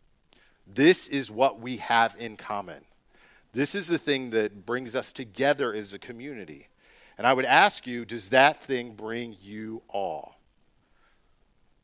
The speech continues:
Or do you forget about the grace? Do you forget about what God has done when you come together and when you meet together?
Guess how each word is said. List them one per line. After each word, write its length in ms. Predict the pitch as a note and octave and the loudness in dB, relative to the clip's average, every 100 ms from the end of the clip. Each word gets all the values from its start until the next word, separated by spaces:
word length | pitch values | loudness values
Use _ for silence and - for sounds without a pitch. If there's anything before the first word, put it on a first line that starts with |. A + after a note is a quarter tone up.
| _ _ _ | _ _ _
Or 300 | G2+ G#2 G2+ - _ _ - | -6 -6 -8 -14 _ _ -20
do 80 | |
you 80 | F#2+ | -20
forget 400 | - G#2+ G2+ B2 | -16 -14 -8 -8
about 260 | G#2 F#2 E2+ | -8 -12 -12
the 60 | |
grace? 520 | F2 F#2+ F2 D#2+ - - | -14 -12 -12 -12 -16 -18
Do 60 | F2+ | -20
you 60 | |
forget 280 | - F#2 G#2+ | -20 -10 -8
about 220 | G2+ F2+ | -8 -10
what 160 | F#2 F#2 | -10 -10
God 200 | F#2 F2+ | -10 -10
has 180 | F2 E2 | -14 -14
done 400 | F#2+ F2+ D#2+ D#2 _ _ _ _ _ | -12 -12 -14 -20 _ _ _ _ _
when 120 | - F2+ | -20 -20
you 100 | F2+ | -18
come 200 | - G#2 | -12 -12
together 420 | F2+ F#2+ E2+ E2 | -12 -10 -10 -10
and 280 | D#2 F2 F#2 | -16 -18 -18
when 120 | F#2 | -18
you 100 | F#2 | -18
meet 200 | F2+ F#2 | -16 -18
together? 460 | - F2 E2+ D#2 | -16 -12 -12 -14